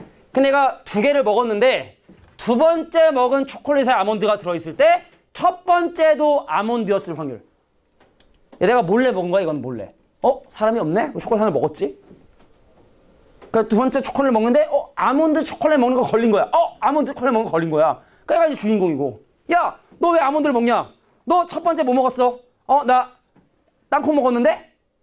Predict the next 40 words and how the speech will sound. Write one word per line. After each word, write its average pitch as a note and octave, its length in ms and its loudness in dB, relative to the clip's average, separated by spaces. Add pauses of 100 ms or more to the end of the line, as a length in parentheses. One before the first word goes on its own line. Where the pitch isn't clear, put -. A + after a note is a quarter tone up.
(160)
근데 D4+ 440 2
이미 C4 460 2
나는 A3+ 380 -4
두 F3+ 120 -10
번째 G#3+ 280 0
먹은 E3+ 220 0
거 G3 260 4
아몬드 F3+ 320 -2
거 F3+ 80 -2
걸렸고. C#3+ 580 -6 (560)
그럼 A3+ 140 0
첫 C4 120 -2
번째 C#4+ 200 0
먹은 G3 240 0
게 C#3+ 180 0
아몬드일 E4+ 400 0
수도 D#4+ 160 -6
있는 E4+ 140 2
거고 A#3+ 340 -2 (380)
땅콩일 E4+ 340 0
수도 A#3 140 0
있고. F3 80 -2
그러니까 A#3 140 0
시간의 F#4 420 0
흐름이 E4 240 0
거슬러 F#3+ 260 -2
올라간다고. C3 400 -4 (680)
두 - 140 0
번째 F4 320 2
거 D#4+ 120 0
이미 D4 120 2
먹어서 A3 320 0
걸렸는데, G3 680 2 (180)
"야, G#3 240 0 (100)
처음 C#4 320 0
먹었던 A3 360 0
거 G#3 60 0
아몬드일 E3+ 440 -4
확률 D#3 180 -6
구해라." B2+ 340 -10